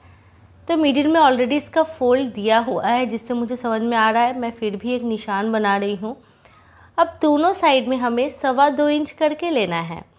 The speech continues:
आप अगर इससे ज़्यादा लेना चाहें तो आप अढ़ाई इंच ले सकते हैं। तो देखिए इसके बाद हमें इसका डीप लेना है, तो डीप हमारा यहाँ पर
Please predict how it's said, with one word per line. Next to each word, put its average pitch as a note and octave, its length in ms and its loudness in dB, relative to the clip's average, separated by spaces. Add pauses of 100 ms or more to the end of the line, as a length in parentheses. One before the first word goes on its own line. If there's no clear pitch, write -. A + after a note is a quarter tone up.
(640)
आप G#3 260 6
अगर C4+ 260 2
इससे D#4 240 -4
ज़्यादा A3 320 4
लेना A#3+ 280 -2
चाहें B3 300 -6
तो B3+ 80 0
आप C#4+ 140 -4
अढ़ाई G#3 320 0
इंच A#3+ 260 -6
ले F#3+ 180 -2
सकते F3 400 -10
हैं। E3+ 220 -10 (1400)
तो C#4+ 60 2
देखिए D4 360 2
इसके D#4 260 -4
बाद D#4+ 240 4
हमें D#4 280 -2
इसका E4 300 0
डीप B3 380 -2
लेना F#3+ 240 0
है, F3+ 160 -4
तो A3 220 -2
डीप A#3 380 -6
हमारा C#4+ 320 2
यहाँ C#4+ 320 -2
पर D#4+ 120 0